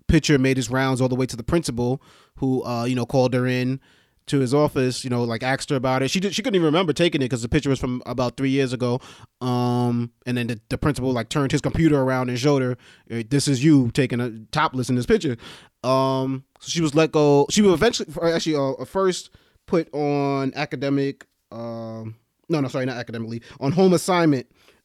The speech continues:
Um, so she wasn't let go, like, right away, but that was back in January. She's put on home assignment, and then March twenty-seventh, about a week ago, she received a message, uh, from a union representative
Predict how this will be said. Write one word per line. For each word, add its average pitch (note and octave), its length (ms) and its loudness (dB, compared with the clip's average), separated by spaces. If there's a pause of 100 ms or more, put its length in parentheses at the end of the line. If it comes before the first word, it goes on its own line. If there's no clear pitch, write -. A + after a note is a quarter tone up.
Um, B2 600 -6 (200)
so C3 240 -6
she D#3+ 120 -4
wasn't D3+ 200 2
let C#3+ 120 -2
go, C3+ 220 -2
like, B2 280 -8
right C3+ 160 -4
away, B2 380 -6 (560)
but B2+ 260 -6
that D3 160 -2
was C#3+ 140 0
back C#3+ 500 -4
in C3 840 -2
January. C3 480 2
She's A#2+ 160 -8
put C3 140 -4
on B2 60 -6
home C3 140 -4
assignment, B2+ 480 -6 (460)
and B2+ 120 -6
then C3+ 560 -4 (480)
March D3+ 220 0
twenty-seventh, D3+ 580 4
about C3 220 4
a B2+ 60 4
week D3 200 4
ago, C3 400 -2 (160)
she - 160 -10
received C3 320 -4
a B2+ 40 -4
message, C3+ 720 0
uh, A#2 320 -8
from B2+ 160 -4
a A#2+ 60 -2
union C3+ 280 0
representative B2+ 640 0